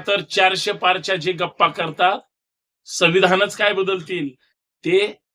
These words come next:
वेळ पडली तर अख्खी लोकशाही डिस्टर्ब करून हुकुमशाही आणू शकतात. विसरू नका, मी कुणाचं नाव घेणार नाही आणि मला कुणाचं नाव घ्यायला पण नाव लावू नका.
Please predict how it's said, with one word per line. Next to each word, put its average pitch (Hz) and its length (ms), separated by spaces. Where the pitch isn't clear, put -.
वेळ 180 240
पडली 180 420
तर 214 300
अख्खी 160 360
लोकशाही 170 480
डिस्टर्ब 170 440
करून 196 320
हुकुमशाही 175 600
आणू 180 220
शकतात. 156 480
विसरू 175 380
नका, 160 460
मी 156 140
कुणाचं 170 420
नाव 165 200
घेणार 147 340
नाही 185 200
आणि 196 220
मला 175 280
कुणाचं 165 440
नाव 151 180
घ्यायला 143 320
पण 156 200
नाव 147 380
लावू 143 220
नका. 139 320